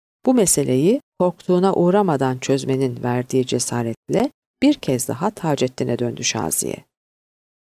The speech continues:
"Gece de bizde kalırsın artık. Geç vakit yollara düşeceğine." Bir an irkilir gibi oldu Fatiş Hatun. Toparlandı hemen. "İyi olur ya," dedi. "Adnan'ı koynuna alır yatarsın."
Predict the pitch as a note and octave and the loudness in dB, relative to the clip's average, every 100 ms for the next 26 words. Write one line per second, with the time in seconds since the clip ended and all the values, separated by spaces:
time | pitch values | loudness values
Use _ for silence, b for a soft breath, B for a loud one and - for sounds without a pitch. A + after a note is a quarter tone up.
0 | _ _ _ A#3+ E3 F3+ F#3+ E3+ E3+ D#3+ | _ _ _ 0 4 4 4 2 2 2
1 | C#3 - - A#2 A2 - - - _ _ | 0 0 -2 -4 -4 -8 -16 -18 _ _
2 | _ F3 - C#3 - - C#3+ C3 C3 B2+ | _ -2 0 -2 -4 -2 0 2 0 0
3 | - B2+ B2+ A2+ B2 G3+ B3+ _ _ _ | -2 -2 -2 -4 -2 -4 -4 _ _ _
4 | _ _ _ _ C4+ - A#2+ F#3 C#4+ - | _ _ _ _ 0 2 -2 -2 -2 -4
5 | F3 - E3+ D3 C3 B2 A#2 - - - | -2 0 2 2 0 0 -2 -2 -8 -6
6 | B2+ - A2 - - - _ _ _ _ | -6 -4 -8 -10 -14 -18 _ _ _ _
7 | _ C3+ C3+ A#2 A#2 A2+ A2 A#2 - - | _ -4 -2 -2 -2 -4 -6 -6 -8 -10
8 | _ _ _ _ _ _ _ - B3 E4 | _ _ _ _ _ _ _ 2 6 6
9 | C4 D#3 D#3 F#3+ C4+ D#4+ F#3+ D3+ B2 C#3 | 6 4 4 4 2 0 0 0 -2 -6
10 | _ _ _ _ F#3 F#3 E3+ D#3+ E3 F3+ | _ _ _ _ -2 2 2 0 0 0
11 | F3 D#3+ C3+ E3+ B3 A#3+ - C3 - - | 2 2 2 2 2 0 -2 -2 -2 -4